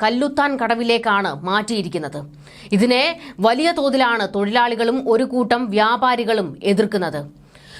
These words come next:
പുതിയ കെട്ടിടത്തിന്റെ ഉദ്ഘാടനം നിർവഹിക്കാൻ വേണ്ടിയാണ് പിണറായി എത്തിയത്. പുറത്ത് പ്രതിഷേധങ്ങൾ നടക്കുമ്പോൾ അകത്ത് മുഖ്യമന്ത്രി പരിപാടി ഉദ്ഘാടനം ചെയ്തത്. കല്ലുത്താൻ കടവിലേക്ക് മാറ്റിയ മാർക്കറ്റ് അത് ഒരു കൂട്ടർക്ക് മാത്രം വേണ്ടിയുള്ള സൗകര്യം ഒരുക്കി കൊടുക്കലാണ് എന്നാണ്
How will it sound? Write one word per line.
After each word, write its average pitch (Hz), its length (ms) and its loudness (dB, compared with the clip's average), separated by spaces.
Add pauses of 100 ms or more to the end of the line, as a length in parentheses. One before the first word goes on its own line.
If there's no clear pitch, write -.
(100)
പുതിയ 330 400 4
കെട്ടിടത്തിന്റെ 285 540 2
ഉദ്ഘാടനം 254 760 0
നിർവഹിക്കാൻ 254 540 2
വേണ്ടിയാണ് 220 440 2
പിണറായി 220 460 2
എത്തിയത്. 156 480 -4 (420)
പുറത്ത് 254 300 2
പ്രതിഷേധങ്ങൾ 277 760 2
നടക്കുമ്പോൾ 240 640 2
അകത്ത് 226 540 2
മുഖ്യമന്ത്രി 233 500 0
പരിപാടി 233 680 0 (180)
ഉദ്ഘാടനം 208 540 2
ചെയ്തത്. 156 460 -2 (220)
കല്ലുത്താൻ 359 460 2
കടവിലേക്ക് 311 500 2
മാറ്റിയ 269 480 2
മാർക്കറ്റ് 220 760 0 (260)
അത് 220 200 4
ഒരു 277 400 4
കൂട്ടർക്ക് 302 560 0
മാത്രം 269 680 0
വേണ്ടിയുള്ള 269 580 2
സൗകര്യം 262 580 0
ഒരുക്കി 233 200 -2
കൊടുക്കലാണ് 226 600 2
എന്നാണ് 220 440 0